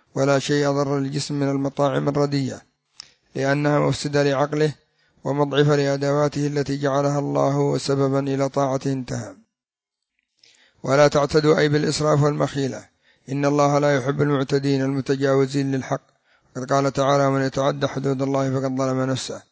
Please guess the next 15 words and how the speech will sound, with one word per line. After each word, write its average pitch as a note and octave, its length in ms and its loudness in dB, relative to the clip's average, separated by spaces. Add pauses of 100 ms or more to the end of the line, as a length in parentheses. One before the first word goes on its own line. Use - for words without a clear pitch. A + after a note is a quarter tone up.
(460)
"وكلوا D3+ 340 4
مما D#3 300 2
رزقكم D3+ 540 0
الله"، C#3+ 400 0 (420)
هذا C#3+ 300 -2
على D3 180 2
الإباحة C#3+ 480 2
والتفضل، C#3+ 680 0 (400)
حلالاً D3+ 500 2
طيباً D3+ 420 2
مباحاً C#3 600 2
طيباً D3+ 460 0
تأخذه D3 600 0
من C#3+ 160 -2
وجه C#3+ 520 0